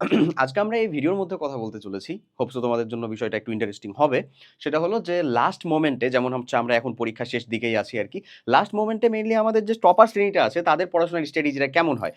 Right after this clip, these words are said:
As usual তোমার পড়াশোনার চিন্তাভাবনাটা বা তোমার পড়াশোনা থেকে এক্সপেকটেশন যাই থাকুক না কেন, তুমি অন্তত শেষের দিকে এসেও বুঝে গেছো যে শেষের দিকে যেমন কেউ নাস্তিকও থাকে না, ঠিক সেরকম শেষের দিকে এসেও মানুষজন বুঝে যায় যে টপার শ্রেণীরাই আসলে যে আসলে ভালো ছিল, ও নার্স হোক,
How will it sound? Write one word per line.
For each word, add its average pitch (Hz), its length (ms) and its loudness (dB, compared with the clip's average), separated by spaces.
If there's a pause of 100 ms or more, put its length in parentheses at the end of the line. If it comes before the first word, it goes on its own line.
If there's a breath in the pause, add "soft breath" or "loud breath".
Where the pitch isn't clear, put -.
(280 loud breath)
As 151 80 4 (100)
usual 208 380 2
তোমার 165 500 0 (120)
পড়াশোনার 160 520 0
চিন্তাভাবনাটা 151 680 -2
বা 151 100 0
তোমার 147 200 -4
পড়াশোনা 147 340 -4
থেকে 139 160 -4
এক্সপেকটেশন 139 500 -6
যাই 143 200 2
থাকুক 180 240 0
না 156 100 2
কেন, 131 200 0
তুমি - 420 -6
অন্তত 165 220 0
শেষের 185 320 0
দিকে 175 220 2
এসেও 170 260 2
বুঝে 160 260 2
গেছো 156 240 2
যে 156 100 0
শেষের 156 240 -4
দিকে 151 180 2
যেমন 147 220 -2
কেউ 147 100 -2
নাস্তিকও 160 380 -2
থাকে 156 220 -6
না, 202 80 -6
ঠিক 214 180 -10
সেরকম 165 320 -4
শেষের 160 260 -8
দিকে 160 200 -2
এসেও 160 180 -4
মানুষজন 147 380 -2
বুঝে 160 200 2
যায় 151 160 2 (260 loud breath)
যে 139 60 -2
টপার 170 320 4
শ্রেণীরাই 170 360 4
আসলে 160 260 2
যে 156 60 4
আসলে 147 240 4
ভালো 147 260 6
ছিল, 143 180 -4
ও 139 180 -2
নার্স 143 400 2
হোক, 147 200 0